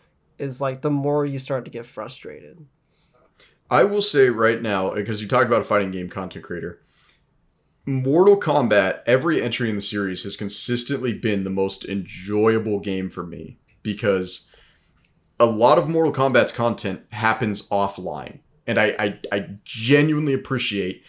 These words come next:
Speaker 2: that Mortal Kombat's like, "Let's have a fun story mode. Let's give you a twenty-hour game to enjoy before you ever go online."
Speaker 1: Oh, yeah, no, Mortal Kombat, uh,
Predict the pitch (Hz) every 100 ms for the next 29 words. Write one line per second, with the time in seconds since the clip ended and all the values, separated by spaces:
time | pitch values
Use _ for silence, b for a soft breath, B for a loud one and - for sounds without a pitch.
0 | b _ 113 123 127 123 120 110 101 98
1 | 90 98 104 120 110 - 143 147 - 151
2 | 151 139 139 139 - 113 - 143 151 147
3 | 135 135 135 147 156 143 139 113 120 113
4 | 110 101 98 95 92 107 101 98 - 98
5 | 101 101 90 87 - 208 233 151 175 143
6 | 180 269 247 220 214 196 139 175 151 143